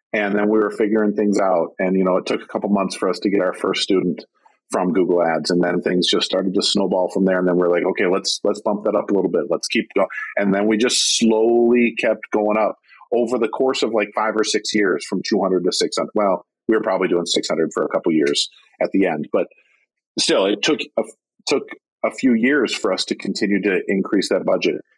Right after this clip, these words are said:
And the other thing, too, is we kinda know when the high enrollment season is. So I would fluctuate my budget, too.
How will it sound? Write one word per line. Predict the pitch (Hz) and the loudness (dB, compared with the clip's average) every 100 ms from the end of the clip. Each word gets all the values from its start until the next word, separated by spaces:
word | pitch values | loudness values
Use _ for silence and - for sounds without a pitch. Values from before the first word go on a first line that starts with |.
| - | -4
And | 139 | 0
the | 131 | 0
other | 131 151 | 2 0
thing, | 160 160 | 2 0
too, | 143 156 180 202 - - | 2 2 2 0 -6 -2
is | 151 139 | 0 4
we | 151 180 202 - - | 4 4 0 -4 -6
kinda | - 170 | -2 0
know | 135 120 113 143 160 | 2 2 2 2 0
when | 117 113 117 135 | 0 0 2 2
the | 135 127 117 | 2 2 2
high | - 110 117 | 0 0 2
enrollment | 123 110 101 107 127 - | 2 2 2 2 0 0
season | 135 131 143 | 0 2 2
is. | 143 165 165 - - _ _ _ | 2 2 0 -2 -4 _ _ _
So | - - 113 - | -2 2 2 0
I | 123 214 | -2 0
would | 208 | -2
fluctuate | - 131 - 135 107 | 0 -2 2 2 2
my | 101 | 0
budget, | 92 87 85 - | 0 0 -2 -2
too. | 104 87 | 0 0